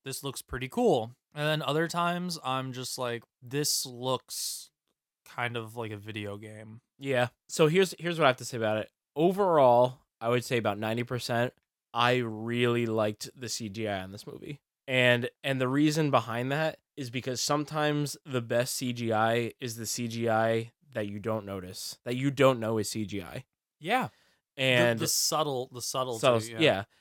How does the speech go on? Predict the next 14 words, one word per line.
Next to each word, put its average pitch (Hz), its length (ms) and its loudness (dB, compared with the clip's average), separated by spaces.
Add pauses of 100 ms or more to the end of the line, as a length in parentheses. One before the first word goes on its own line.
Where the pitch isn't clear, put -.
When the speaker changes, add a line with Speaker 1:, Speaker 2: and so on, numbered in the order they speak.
(140)
Speaker 2:
And 143 180 2
this 151 180 2
movie, 160 440 2
spoiler, 135 640 2 (380)
does 117 200 -6
not 117 380 0
have 117 180 -2
that 110 140 -2
big 117 140 -2
of 107 40 -2
a 107 60 2
budget, 110 500 0
so 120 240 -4
they, 107 480 -2